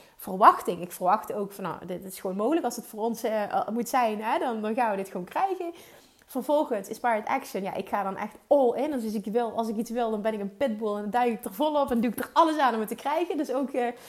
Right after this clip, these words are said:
eh, de makelaar plat bellen en dingen doen die ze liever niet hebben. En vervolgens volledige onthechting van vertrouwen, eh, dat, dat jij, dat je die, dat je ook een prijs onder de vraagprijs kan bieden in deze situatie, hè, van ons.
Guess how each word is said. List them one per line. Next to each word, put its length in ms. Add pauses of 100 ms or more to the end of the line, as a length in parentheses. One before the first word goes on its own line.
(160)
eh, 260
de 80
makelaar 520
plat 240
bellen 320
en 120
dingen 260
doen 160
die 100
ze 80
liever 260
niet 220
hebben. 320 (540)
En 380
vervolgens 760
volledige 400
onthechting 840
van 320
vertrouwen, 800
eh, 80 (280)
dat, 140 (100)
dat 160
jij, 320
dat 180
je 80
die, 160
dat 180
je 80
ook 160
een 140
prijs 460
onder 260
de 100
vraagprijs 560
kan 180
bieden 300
in 100
deze 220
situatie, 560
hè, 120
van 160
ons. 300